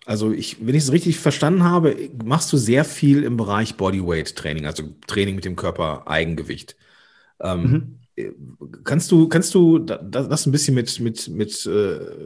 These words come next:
Speaker 1: ja, für die jetzt, die jetzt keine Ahnung davon haben, was genau ist Bodyweight-Training?
Speaker 2: Okay. Also vom Prinzip her,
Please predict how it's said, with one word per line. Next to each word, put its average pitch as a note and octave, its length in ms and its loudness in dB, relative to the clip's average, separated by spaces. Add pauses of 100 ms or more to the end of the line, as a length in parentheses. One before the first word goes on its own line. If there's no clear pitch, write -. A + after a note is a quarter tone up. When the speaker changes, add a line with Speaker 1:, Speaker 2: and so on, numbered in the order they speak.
(220)
Speaker 1:
ja, G2 400 -2
für - 160 -8
die A2 220 0
jetzt, G#2+ 180 -2
die G#2+ 60 -4
jetzt G2 120 -8
keine G#2+ 280 -2
Ahnung G#2 180 -2
davon G2 240 -8
haben, G2+ 180 -6 (320)
was C3 300 -4
genau A#2+ 340 0
ist - 480 -2
Bodyweight-Training? F2 1600 -6 (840)
Speaker 2:
Okay. A#2+ 200 -2 (880)
Also C#3+ 200 0
vom D3+ 180 2
Prinzip D3+ 520 0
her, D3+ 400 4